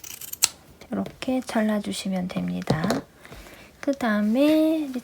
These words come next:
뒤집어 주시고 뒤집은 상태에서 뒷면이 이렇게 돼요. 뒤집은 상태에서 반 정도 접어서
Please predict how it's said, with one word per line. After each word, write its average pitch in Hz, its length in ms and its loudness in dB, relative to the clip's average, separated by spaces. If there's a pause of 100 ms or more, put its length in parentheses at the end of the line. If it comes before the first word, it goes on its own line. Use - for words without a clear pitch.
뒤집어 233 400 -4
주시고 214 960 0 (1120)
뒤집은 233 440 0
상태에서 262 680 0
뒷면이 226 380 0
이렇게 196 400 -4
돼요. 180 240 -8 (920)
뒤집은 226 260 -2
상태에서 277 1040 0 (1700)
반 214 240 0
정도 214 280 0
접어서 202 1000 -2